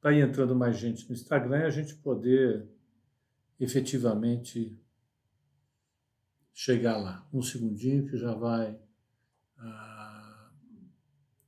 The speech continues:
a gente já começa. Então já vamos lá. Que arrependimento não ter comprado Oi na sexta-feira. Como assim? Por quê? O que aconteceu com o Oi hoje? Vamos ver o Oi hoje.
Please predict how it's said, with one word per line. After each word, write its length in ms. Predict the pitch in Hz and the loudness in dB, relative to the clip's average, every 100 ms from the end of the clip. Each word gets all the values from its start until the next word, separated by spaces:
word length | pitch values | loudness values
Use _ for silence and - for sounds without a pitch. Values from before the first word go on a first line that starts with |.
| _ | _
a 60 | 120 | -10
gente 80 | 98 | -2
já 100 | 110 | -2
começa. 600 | - 95 95 92 - - _ _ _ | 0 -6 -6 -12 -16 -20 _ _ _
Então 220 | - 156 | -4 0
já 140 | 135 | 0
vamos 300 | 113 117 107 | 0 0 0
lá. 360 | 139 165 147 - _ _ _ _ | 0 0 -2 -10 _ _ _ _
Que 100 | - | 2
arrependimento 840 | 151 147 147 185 160 135 147 180 170 | 4 4 6 6 8 6 4 4 2
não 180 | 160 156 | 0 0
ter 240 | - 165 | 2 2
comprado 580 | - 135 127 151 143 123 | 2 -2 4 4 4 4
Oi 140 | 151 | 4
na 140 | 156 131 | 4 0
sexta-feira. 880 | - 143 - 135 - 127 123 98 - - - - _ _ _ _ _ _ | -2 -4 0 -2 0 2 2 2 -4 -16 -20 -20 _ _ _ _ _ _
Como 220 | - 208 175 | 0 4 6
assim? 360 | 123 151 131 | 4 2 0
Por 200 | - 185 | 0 -4
quê? 240 | - 135 120 | 2 4 4
O 80 | |
que 80 | 123 | 2
aconteceu 420 | 160 151 131 147 | 0 2 0 0
com 160 | 135 135 | -4 0
o 40 | |
Oi 120 | 127 123 | 2 4
hoje? 560 | 117 113 92 92 - | 2 2 -2 -8 -16
Vamos 240 | - 156 120 | -8 -4 0
ver 120 | 139 | 2
o 120 | 127 | 6
Oi 280 | 135 139 139 | 6 6 2
hoje. 500 | 131 117 101 - - | 0 0 0 -6 -18